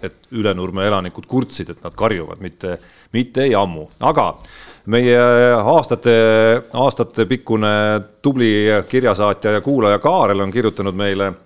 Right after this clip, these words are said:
ühe päevakajalise mõttega. Carlos Alcaraz võitis Wil-, Wimbledoni, kuid on öelnud juba enne, et tal on noorest saati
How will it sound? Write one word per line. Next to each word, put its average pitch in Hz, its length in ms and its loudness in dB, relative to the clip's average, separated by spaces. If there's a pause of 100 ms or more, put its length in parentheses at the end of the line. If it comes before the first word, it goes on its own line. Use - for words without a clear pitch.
(200)
ühe 98 160 -4
päevakajalise 104 560 0
mõttega. 104 400 0
Carlos 113 400 0
Alcaraz 113 480 0
võitis 107 320 -4
Wil-, 170 240 -2
Wimbledoni, 107 560 0 (480)
kuid 135 160 0
on 135 140 4
öelnud 127 260 2
juba 120 160 4
enne, 160 300 2
et - 100 -20
tal 117 140 2
on 113 100 -2
noorest 139 320 2
saati 135 400 0